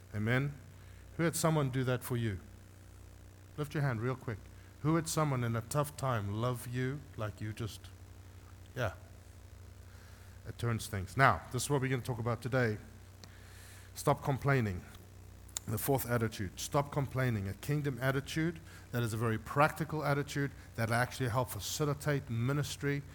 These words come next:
the things of the Spirit in my life in a very practical, normal way.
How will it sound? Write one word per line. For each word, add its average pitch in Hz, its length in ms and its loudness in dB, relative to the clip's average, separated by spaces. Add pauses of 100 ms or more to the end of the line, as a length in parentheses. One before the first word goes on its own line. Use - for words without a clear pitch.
(140)
the 113 80 -2
things 135 320 2
of 120 80 -2
the 117 80 -2
Spirit 143 480 2
in 120 100 0
my 113 100 4
life 117 380 4
in 117 80 -2
a 110 60 0
very 117 240 0
practical, 117 520 -2
normal 113 320 0
way. 117 280 2